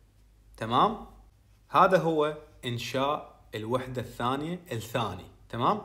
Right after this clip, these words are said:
راح أقرأ لكم إياه على السريع بس قراءة، وبعدين الترجمة أطلعها لكم كتابة، أوكي؟ After interviewing my two classmates, I decided to give the job to Ali.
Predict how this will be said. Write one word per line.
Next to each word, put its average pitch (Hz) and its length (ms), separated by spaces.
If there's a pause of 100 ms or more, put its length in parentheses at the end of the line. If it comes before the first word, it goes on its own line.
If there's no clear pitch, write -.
(360)
راح 131 220
أقرأ 135 220
لكم 131 220
إياه 143 100
على 120 80
السريع 120 400
بس 131 200
قراءة، 117 520 (140)
وبعدين 120 380
الترجمة 131 560
أطلعها - 380
لكم 127 180
كتابة، 87 400
أوكي؟ - 420 (720)
After 151 600
interviewing 131 720
my 113 260 (120)
two 139 260
classmates, 131 960 (100)
I 135 160
decided 131 640
to 135 160
give 127 240
the 120 80
job 120 320
to 117 300 (320)
Ali. 131 460